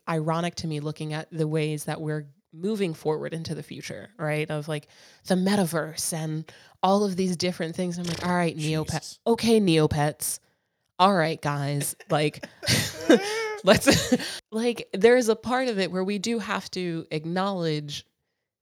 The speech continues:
Speaker 1: the air of ludicrousness that's there too, right? 'Cause it's a little
Speaker 2: We're in
Speaker 1: bit
Speaker 2: full ludicrous mode.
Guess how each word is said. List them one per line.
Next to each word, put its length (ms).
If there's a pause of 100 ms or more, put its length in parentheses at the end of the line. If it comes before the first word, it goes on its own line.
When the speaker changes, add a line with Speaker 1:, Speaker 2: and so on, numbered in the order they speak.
(180)
Speaker 1:
the 340
air 520
of 240
ludicrousness 880
that's 260
there 240
too, 320
right? 340
'Cause 160
it's 160
a 80
little 520
Speaker 2:
We're 80
in 60
Speaker 1:
bit 280
Speaker 2:
full 400
ludicrous 500
mode. 280